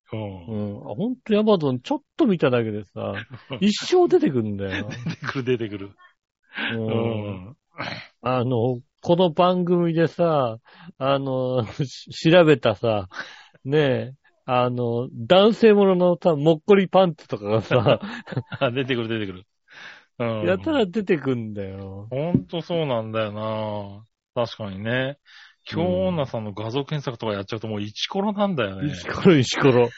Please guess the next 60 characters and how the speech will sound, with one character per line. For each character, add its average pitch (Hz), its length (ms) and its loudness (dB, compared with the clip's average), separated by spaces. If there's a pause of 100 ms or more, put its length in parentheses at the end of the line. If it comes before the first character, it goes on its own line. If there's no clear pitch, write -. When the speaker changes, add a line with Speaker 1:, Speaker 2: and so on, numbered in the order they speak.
(500)
Speaker 2:
イ 139 80 -8
チ - 100 -14
コ 151 120 2
ロ。 135 200 0 (920)
一 170 100 0
生 214 240 6
出 175 140 8
て 135 120 6
く 101 80 0
る、 98 120 -8
も 98 280 -12
う。 123 80 -14
Speaker 1:
ず - 480 0
っ - 120 -18
と 208 80 0
虫 185 280 0
が 180 100 2
出 165 120 -4
て 147 80 -4
き - 60 -16
た 117 100 0
り 104 80 -10
す 101 80 -18
る 104 100 -10
ん 98 60 -12
だ 95 120 -10
よ。 92 120 -16 (260)
Speaker 2:
う 104 80 -4
ん。 104 60 -2
Speaker 1:
確 101 200 -2
か 92 160 -10
に 101 160 -14
ね。 127 300 -6 (880)
ね 104 560 -8
え、 101 40 -12
た-、 104 280 -4
そ 107 220 -8
う - 20 -6
い - 40 -6
う - 20 -10
の 95 100 -10
あ 92 60 -10
り 95 80 -14
ま 92 160 -14
す - 120 -20
ね。 117 680 -2
Speaker 2:
そ 92 60 -12
う - 20 -12
で 87 120 -14
す 107 60 -18
ね。 110 60 -16 (580)
Speaker 1:
は 104 520 -10
い。 101 60 -8
<laughs> 104 160 -8
え、 - 20 -6
何 151 280 -2
の 139 80 -2
話 107 260 -6
だ 101 80 -14
っ - 20 -16